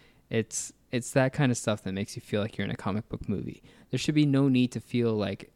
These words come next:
it has to be sterile, like it can't have any connections to anything else, because then why have a cinematic universe?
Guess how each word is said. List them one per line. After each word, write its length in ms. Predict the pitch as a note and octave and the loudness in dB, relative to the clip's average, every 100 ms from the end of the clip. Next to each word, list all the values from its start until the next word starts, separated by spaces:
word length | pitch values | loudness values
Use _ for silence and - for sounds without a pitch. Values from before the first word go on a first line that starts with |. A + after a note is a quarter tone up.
| - | -6
it 100 | A#2+ | -4
has 220 | B2 A2+ | -2 -4
to 60 | - | -6
be 80 | G#2+ | -6
sterile, 440 | - A2+ G2+ F#2+ | -2 -2 -2 -4
like 180 | F3 - | -6 -6
it 200 | A2+ - | -6 -4
can't 200 | - A2+ | -4 -2
have 160 | A2 G#2 | -2 0
any 120 | A2 | -2
connections 560 | G#2 A#2 G#2+ - A2 - | -2 -4 -4 -4 -4 -4
to 120 | - - | -10 -2
anything 420 | B2 B2+ B2 A#2 | 2 2 2 -2
else, 340 | G#2+ G2+ - - - - _ | -2 -6 -10 -16 -20 -20 _
because 600 | - - A#2+ G#2 G#2 - - - - - _ _ _ _ _ _ _ - | -10 -4 -2 -2 -4 -10 -18 -20 -20 -20 _ _ _ _ _ _ _ -8
then 200 | A2+ A2+ | -4 0
why 140 | A2 | 2
have 180 | A2+ A2+ | 2 0
a 40 | G#2+ | -2
cinematic 500 | - A2+ A2+ A2+ - | -2 0 0 -2 0
universe? 480 | C3+ G2+ A2+ - | 0 0 -6 -8